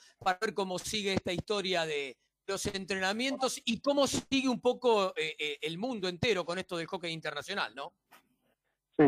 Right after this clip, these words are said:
Speaker 2: sí, la realidad es que es un poco de, de incertidumbre todavía cómo va a seguir todo, así que, nada, veremos cómo, cómo, cómo va evolucionando la cuestión. Así que, chicos, les agradezco muchísimo por, por el llamado.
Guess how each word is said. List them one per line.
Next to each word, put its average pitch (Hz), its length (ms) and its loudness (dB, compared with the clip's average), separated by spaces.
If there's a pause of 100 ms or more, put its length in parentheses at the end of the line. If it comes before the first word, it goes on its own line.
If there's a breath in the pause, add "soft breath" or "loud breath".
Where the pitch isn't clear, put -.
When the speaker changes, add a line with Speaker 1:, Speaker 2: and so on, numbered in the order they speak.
(100)
Speaker 2:
sí, 117 120 8
la 104 120 10
realidad 104 260 10
es - 40 0
que 120 80 6
es - 100 4
un 104 100 0
poco 104 360 8
de, 101 220 8
de 104 80 6
incertidumbre 107 720 6
todavía 104 320 8
cómo 104 240 4
va 101 80 6
a 98 60 2
seguir 101 260 4
todo, 135 320 8
así 101 220 0
que, 98 300 2 (480)
nada, 92 300 -2
veremos 104 400 6
cómo, 101 560 0
cómo, 107 400 2
cómo 113 220 4
va 110 120 12
evolucionando 107 640 6
la 104 120 8
cuestión. 98 420 4
Así 92 220 -4
que, 101 160 0
chicos, 107 280 4
les 101 160 0
agradezco 101 460 6
muchísimo 104 580 2
por, 98 320 4
por 98 160 6
el 95 140 4
llamado. 131 540 6